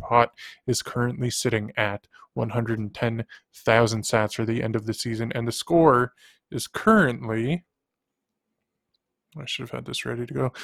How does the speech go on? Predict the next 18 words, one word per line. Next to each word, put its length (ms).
The 80
score 180
is 100
currently 380
Jeff 320
at 140
six 320
points. 440
That's 180
myself, 480
and 280
Doug 320
at 220
eight 280
points. 500
And 160
our 100
s-, 200